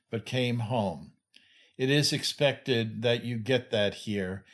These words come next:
so it isn't a big deal. And especially now that we've been here for two months.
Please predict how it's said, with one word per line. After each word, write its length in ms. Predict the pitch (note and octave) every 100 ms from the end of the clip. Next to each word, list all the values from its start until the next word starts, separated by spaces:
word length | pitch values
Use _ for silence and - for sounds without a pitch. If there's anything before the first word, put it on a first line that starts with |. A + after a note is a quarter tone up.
| - -
so 260 | - A#2
it 100 | A#2
isn't 320 | C3 B2 B2+
a 80 | A#2
big 380 | G#2+ A2 A2+ G2+
deal. 380 | A#2 G#2 E2 - - _ _ _ _ _ _ _ -
And 300 | A#2+ A#2 G#2+
especially 720 | - D#3 D3 - A2+ G#2+ G#2 G#2+
now 320 | B2 A#2 G#2+ -
that 200 | A#2+ A2+
we've 180 | A2+ G2+
been 200 | C3+ B2
here 240 | A2+ G#2 G2
for 160 | G#2+
two 260 | - B2 G#2+
months. 640 | G#2+ A2+ E2 - -